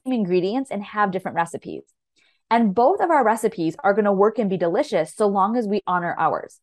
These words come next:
But if I try to make your recipe, it probably won't work for me. And so what your wealth code said it, says is, "Honor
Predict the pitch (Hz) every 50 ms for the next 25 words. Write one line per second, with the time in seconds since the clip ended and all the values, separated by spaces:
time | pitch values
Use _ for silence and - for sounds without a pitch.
0 | _ _ _ _ _ - 220 240 226 - - 220 233 262 320 - - - 320 294
1 | 262 233 220 208 185 170 - 349 339 226 - - 185 - - 175 175 170 190 175
2 | 190 - - - 240 254 262 240 214 165 202 262 - - - 160 113 - - -
3 | _ _ _ _ _ _ _ _ _ _ _ _ _ - 254 220 - 254 220 233
4 | 233 233 240 226 208 220 247 294 294 - 254 214 196 - - 320 349 269 196 175
5 | - - - - - 370 427 277 208 175 165 165 160 160 _ _ _ _ _ _
6 | _ _ _ - 190 196 202 214 226 226 247 254 254 262 269 277